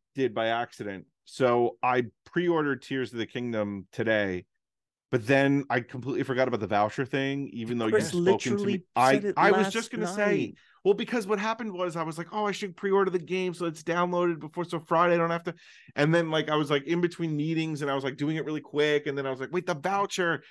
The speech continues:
Speaker 1: So then I tried to cancel it. It wouldn't let me cancel it, but
Speaker 2: No,
Speaker 1: I
Speaker 2: you
Speaker 1: bought the
Speaker 2: can't
Speaker 1: voucher
Speaker 2: cancel it.
Speaker 1: anyway.
Speaker 2: Yeah.
Speaker 1: So I got Pikmin, and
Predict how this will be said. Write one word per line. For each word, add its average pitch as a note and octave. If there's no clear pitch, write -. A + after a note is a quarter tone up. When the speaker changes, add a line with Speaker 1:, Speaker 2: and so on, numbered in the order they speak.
Speaker 1:
So -
then D3+
I D3
tried D#3+
to D3+
cancel D3+
it. -
It C#3+
wouldn't D3+
let D3
me D3
cancel C#3
it, -
but G2
Speaker 2:
No, G#2
Speaker 1:
I G#2+
Speaker 2:
you G#2
Speaker 1:
bought -
the D3+
Speaker 2:
can't A2
Speaker 1:
voucher G2+
Speaker 2:
cancel D#3+
it. F3+
Speaker 1:
anyway. F3
Speaker 2:
Yeah. F2+
Speaker 1:
So C#3
I C3+
got C3+
Pikmin, E3
and C3